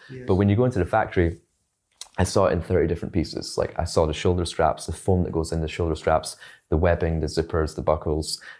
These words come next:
Speaker 2: um, the, the pullers, the waterproof fabric, the inside lining, all that sort of stuff. And then when you actually can see the product, it's almost like you can now think of it in three D. So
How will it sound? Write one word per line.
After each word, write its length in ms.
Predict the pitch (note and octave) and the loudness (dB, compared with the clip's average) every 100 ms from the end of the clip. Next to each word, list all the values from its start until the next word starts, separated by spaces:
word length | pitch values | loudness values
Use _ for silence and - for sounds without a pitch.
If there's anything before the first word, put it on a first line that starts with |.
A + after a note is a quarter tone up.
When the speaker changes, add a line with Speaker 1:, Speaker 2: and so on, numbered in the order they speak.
| - | -2
Speaker 2:
um, 380 | D#2+ D#2 D2+ - - - | 2 4 2 -2 -8 -2
the, 260 | E2+ D#2 - | 2 2 0
the 80 | D#2+ | 0
pullers, 420 | F#2+ F2 E2 - | 2 4 2 2
the 220 | C#2+ C#2 - - | 2 0 -4 -12
waterproof 480 | - F2 E2 - D#2+ | -6 -2 -2 -2 -4
fabric, 460 | - E2 E2 D2+ - | 0 0 2 -2 -2
the 100 | D#2+ | -8
inside 240 | D#2+ D#2+ | -2 0
lining, 280 | D#2+ D#2+ D#2+ | 2 2 2
all 120 | G2 | 2
that 140 | F2+ | 2
sort 100 | - | 0
of 60 | - | -2
stuff. 280 | - D2+ - - - - | 0 -2 -2 -18 -14 -4
And 160 | F#2+ | 0
then 320 | G2+ F#2+ - - _ _ _ _ _ - - | 2 2 -2 -10 _ _ _ _ _ -14 -8
when 260 | - G#2+ C3+ | -2 0 2
you 100 | C#3 | 2
actually 400 | A#2 - A2+ F#2 | 0 0 0 0
can 180 | - F#2 | 0 0
see 200 | - A2 | 2 2
the 80 | G2+ | 0
product, 440 | - G2 - - | 2 2 2 -2
it's 140 | - - | -4 2
almost 200 | G2+ G2+ | 2 2
like 120 | A2 | -2
you 80 | F2+ | -2
can 120 | F2+ | 0
now 100 | F2 | 0
think 200 | - F2+ | 0 -4
of 80 | F#2 | -4
it 80 | - | -6
in 80 | G2 | -6
three 220 | A2 F#2+ | 0 2
D. 240 | F#2+ G2+ - - _ | 4 2 -2 -20 _
So 340 | - - F#2 | -4 2 4